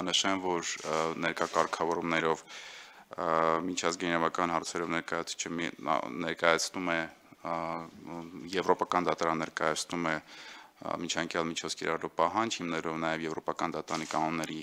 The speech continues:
վրա, որովհետև նաև այդ կանոններն էլ համաձայն օրենքի հանդիսանում են նաև հիմք, ը, Եվրոպական դատարանում ն-, նաև ներկայացուցչության համար լիազորության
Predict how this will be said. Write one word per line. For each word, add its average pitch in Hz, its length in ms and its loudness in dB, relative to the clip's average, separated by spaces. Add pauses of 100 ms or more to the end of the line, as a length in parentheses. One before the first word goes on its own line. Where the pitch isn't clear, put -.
(120)
վրա, 87 360 6
որովհետև 85 600 -2
նաև 85 320 -2 (420)
այդ - 220 -2
կանոններն 85 580 0
էլ 95 160 -2 (320)
համաձայն 85 540 4 (220)
օրենքի 82 580 2 (220)
հանդիսանում 85 680 0
են 82 140 0
նաև 82 320 0
հիմք, 101 380 -2
ը, 82 260 -2 (160)
Եվրոպական 85 640 -2
դատարանում 85 560 0
ն-, 85 140 -2
նաև 85 160 2
ներկայացուցչության 82 1000 0 (380)
համար 85 420 4
լիազորության 82 600 2